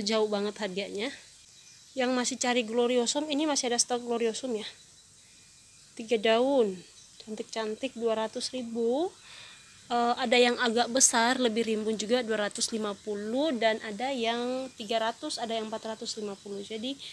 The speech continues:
tergantung varian dan jenisnya. Kemudian sema-, kemarin sempat habis stok juga untuk jenis, eh, Philodendron mexicanum. Kita sudah ready stok lagi mexicanumnya. Untuk ukuran seperti ini dihargai dengan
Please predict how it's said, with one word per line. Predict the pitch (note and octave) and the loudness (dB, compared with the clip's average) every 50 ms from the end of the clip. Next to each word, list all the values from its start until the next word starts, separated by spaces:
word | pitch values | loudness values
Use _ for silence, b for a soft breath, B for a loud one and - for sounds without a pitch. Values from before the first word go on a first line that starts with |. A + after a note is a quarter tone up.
| B B B B B | B B B B B
tergantung | - B3 G#3+ G3+ G#3+ G#3+ G#3 G3+ G3+ G3+ A3 G#3 G#3+ | -14 -10 -6 -2 -2 -2 0 -2 -4 -4 -6 -6 -6
varian | - G#3+ G#3 G#3 G#3+ G#3 G#3+ G#3+ G#3 G3 | -8 -8 -6 -4 -4 -4 -4 -4 -6 -6
dan | G3 G3 F#3+ | -8 -8 -8
jenisnya. | G3+ F#3+ F#3+ G3 G3+ - - G#3+ F#3+ F#3 - B B B B B B B - | -8 -8 -8 -6 -4 -4 -6 -6 -8 -16 -18 B B B B B B B -2
Kemudian | A#3+ B3 C#4 D#4+ E4 | 2 6 6 8 8
sema-, | E4 E4 D#4+ D#4 C#4+ | 8 8 6 6 6
kemarin | - D#4 D#4 D#4 E4 F#4+ G4 - | 6 8 8 8 8 6 6 4
sempat | F#4+ D#4+ - E4+ - - | 4 2 2 2 4 4
habis | D#4 C#4 B3+ C#4 - | 4 4 4 4 2
stok | - C#4+ B3+ - | 0 -2 -4 -4
juga | A#3+ B3+ A3 A#3+ C#4 C4 | -4 -2 2 4 4 4
untuk | G#3+ A3+ A3 A3 A3 A3 A3 - - | 4 4 2 2 0 -2 -4 -4 0
jenis, | - A3 G#3+ G#3+ G#3+ A3 A3 A3 A3 A3 A3 - - - - B B B B B B B B B B B B B B B - - - - | 0 2 2 4 4 4 4 6 6 4 4 2 2 0 -2 B B B B B B B B B B B B B B B -20 -12 -6 -2
eh, | A#3 A#3 A#3 A3+ - | 0 0 0 0 0
Philodendron | - C4 B3+ C4 C4 C4 C4 B3+ A3+ B3+ B3+ C4 C4 C4 C4 B3+ B3 C4 B3+ B3+ C4 C4 C4 B3 | 2 4 6 8 8 8 6 6 8 8 8 8 6 4 2 2 4 4 4 6 4 4 2 2
mexicanum. | A#3 A3+ - - - - A3+ A3 G#3+ G#3 G3+ G3+ A#3+ D4+ F4 - - | 2 4 2 2 2 0 0 0 0 0 0 0 0 0 -2 -2 -4
Kita | - A3+ - A#3+ - | -6 -4 -4 -4 -4
sudah | - A3 A3 A3 A3 | -2 -2 0 0 2
ready | A3 G#3 A#3 | 0 0 0
stok | - - B3 A#3 - | -2 -2 -4 -2 0
lagi | A3+ A3+ A3 G#3+ B3 C4+ | 0 0 2 2 0 0
mexicanumnya. | B3+ A#3 - - A#3+ - A#3+ A#3+ A#3+ A#3+ A#3+ A#3 A#3 B3 D4 | 0 -2 -2 -4 -2 -2 0 0 2 2 2 2 2 2 2
Untuk | D4+ C#4 B3+ A#3+ B3 A#3 D#4+ B3+ | 2 0 0 0 0 -2 -2 -2
ukuran | A#3 - A#3 A3+ A3+ A#3 | -4 -2 0 0 0 0
seperti | - - - B3+ A#3+ - B3 A#3+ | -2 -4 -4 -6 -4 -2 0 0
ini | B3+ D4 D#4 | 2 2 2
dihargai | B3 A#3+ A#3+ B3 A3 B3 A#3 A#3 A3 A3+ A#3 A3+ A#3 B3+ D4 D#4+ E4+ - B B B B B B B B B B B | 2 2 2 2 2 2 0 0 2 2 4 4 4 4 4 2 0 -2 B B B B B B B B B B B
dengan | - A#3 A#3 A#3 | -4 -2 0 0